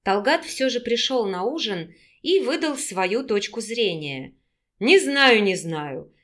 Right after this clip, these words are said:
Я везде побывал, но лучше своего уголка нигде не нашел, хотя много где жил». «А что у вас интересного в Казахстане?» — поинтересовалась Вика, замечая, что мужчине приятен ее вопрос. «Да все.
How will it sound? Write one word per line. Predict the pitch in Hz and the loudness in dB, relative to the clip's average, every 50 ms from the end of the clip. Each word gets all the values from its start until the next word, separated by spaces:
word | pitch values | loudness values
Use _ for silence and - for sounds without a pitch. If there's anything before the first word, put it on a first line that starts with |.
| _ _ - | _ _ -2
Я | 165 175 220 226 | 4 8 8 8
везде | 220 208 190 175 175 196 302 370 | 8 6 0 -2 0 2 2 2
побывал, | 370 349 240 214 226 208 214 196 185 180 | 2 2 4 4 4 6 6 6 6 6
но | 185 202 226 269 | 4 4 4 4
лучше | 294 330 330 - - 262 | 2 2 0 0 -2 -4
своего | - - 226 214 226 226 220 240 262 240 | -4 -6 -4 -2 -2 0 2 2 4 4
уголка | 220 202 202 196 190 190 233 240 | 4 4 4 4 4 6 6 4
нигде | 233 220 202 185 180 185 214 202 | 6 4 2 0 0 2 2 2
не | 202 196 | 2 2
нашел, | 196 196 - - 311 269 233 | 0 0 0 2 2 2 2
хотя | - - 180 - 208 196 196 | 2 2 0 2 2 2 2
много | 202 226 247 233 - 151 151 | 4 4 2 2 2 0 -4
где | 143 139 147 160 | -6 -4 -4 -4
жил». | 156 151 160 151 139 135 139 - _ _ _ _ _ _ _ _ _ _ _ _ _ _ _ _ | -4 -4 -4 -6 -6 -8 -10 -16 _ _ _ _ _ _ _ _ _ _ _ _ _ _ _ _
«А | - 214 214 220 | -2 -2 0 0
что | 220 - - - 339 359 330 | 0 -2 0 2 2 2 2
у | |
вас | 254 262 262 262 - 247 | 2 0 0 0 0 -2
интересного | 233 226 - 226 220 226 226 220 - 220 190 185 | -4 -2 -2 0 0 0 -2 -2 -6 -8 -8 -8
в | 180 - | -8 -8
Казахстане?» — | - 196 175 185 175 - - - - - 180 170 175 196 233 269 269 - - - - _ _ - | -8 -4 -4 -4 -4 -6 -8 -8 -4 -2 -2 0 0 -2 -2 -4 -4 -8 -18 -20 -20 _ _ 0
поинтересовалась | 220 220 220 220 226 202 214 214 - 233 220 226 220 202 190 185 - - | 2 2 2 0 -2 -4 -4 -2 0 0 2 2 2 2 0 -2 -4 -6
Вика, | 185 226 311 - - 254 | -4 -4 -2 0 0 -2
замечая, | 190 185 196 196 196 - - 233 226 214 | 0 0 -2 -2 -2 0 0 2 2 0
что | - - - 190 | 0 -4 -8 -8
мужчине | 175 180 175 - - 277 311 311 269 - | -6 -2 -2 -2 -2 -2 -4 -4 -4 -4
приятен | - 240 294 302 302 214 180 165 - 170 165 | -4 -4 -2 0 2 0 0 0 -4 -8 -10
ее | 165 160 165 | -8 -8 -6
вопрос. | 160 175 196 - - 233 185 156 147 - - - _ _ _ _ _ _ _ _ _ _ _ - | -4 -4 -4 -4 -2 -2 -2 -2 -4 -6 -14 -18 _ _ _ _ _ _ _ _ _ _ _ -14
«Да | 151 147 180 180 | -2 2 2 2
все. | - - - - - 285 240 151 120 - - | 2 0 -4 -2 0 0 2 0 0 -4 -12